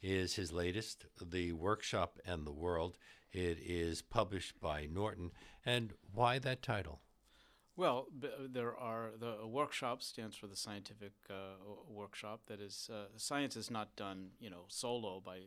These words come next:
Speaker 2: by single people, but it's in networks, bureaucracies of people. So
Speaker 1: And you
Speaker 2: that
Speaker 1: point out that one person influences another. So we go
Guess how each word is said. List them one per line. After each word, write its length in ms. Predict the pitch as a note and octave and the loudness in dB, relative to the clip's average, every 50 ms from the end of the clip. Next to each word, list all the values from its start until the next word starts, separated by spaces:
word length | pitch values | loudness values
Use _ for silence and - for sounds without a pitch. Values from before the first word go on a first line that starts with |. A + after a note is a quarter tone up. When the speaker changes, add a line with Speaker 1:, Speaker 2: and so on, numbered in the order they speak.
| A2 - | -10 -10
Speaker 2:
by 100 | G2 G2 | -8 -6
single 320 | - - A2+ G#2 F#2+ F#2 | -6 -6 -6 -8 -8 -10
people, 420 | F2 - B2 B2+ B2 - A2 G#2 G#2 | -10 -8 -8 -8 -8 -6 -8 -8 -8
but 140 | - G2+ G2+ | -10 -12 -12
it's 200 | G2+ - - G#2+ | -12 -12 -10 -12
in 160 | G2 G2 F#2 - - - - - - _ - | -12 -12 -14 -16 -20 -20 -20 -20 -18 _ -4
networks, 520 | A#2+ A#2+ A#2+ A#2+ B2+ A#2 A2 G2+ - - | -2 -2 -2 -2 -4 -4 -4 -4 -6 -8
bureaucracies 800 | - - G#2+ G2+ G#2 G#2+ G#2+ - - G#2+ G2 - G#2+ F#2+ F2+ F#2 | -8 -6 -6 -4 -4 -4 -6 -6 -8 -8 -8 -8 -8 -8 -8 -8
of 120 | F2+ E2+ - | -10 -12 -14
people. 400 | - G2 F#2 - - G2 A2+ B2 | -14 -14 -14 -12 -12 -12 -12 -10
So 180 | - - - A#2+ | -10 -4 0 4
Speaker 1:
And 120 | A#2+ B2 | 4 6
you 80 | B2 B2 | 6 6
Speaker 2:
that 60 | A#2+ | 6
Speaker 1:
point 260 | - C#3+ C3 A#2 - | 6 6 6 8 6
out 200 | A#2+ A#2 A2+ - | 6 4 4 4
that 140 | - A2 G2 | 4 2 4
one 260 | F#2 G2 G#2 G#2+ A#2+ | 4 4 4 4 4
person 360 | B2+ - A2+ G#2 - - A2+ G2+ | 4 4 4 4 4 2 0 -2
influences 540 | G2 G2 - A2 G#2 G2 - - G2 F#2+ | -2 0 0 2 2 2 0 -2 -2 2
another. 440 | G2 F#2+ F#2+ F#2+ G#2 G#2+ G#2 G2 F#2+ | 4 6 6 8 8 8 8 6 6
So 140 | F#2 - G#2+ | 4 2 2
we 160 | G2 G2+ G2+ | 4 4 4
go 260 | F2+ G#2+ G#2+ G#2 F#2 | 8 8 8 8 8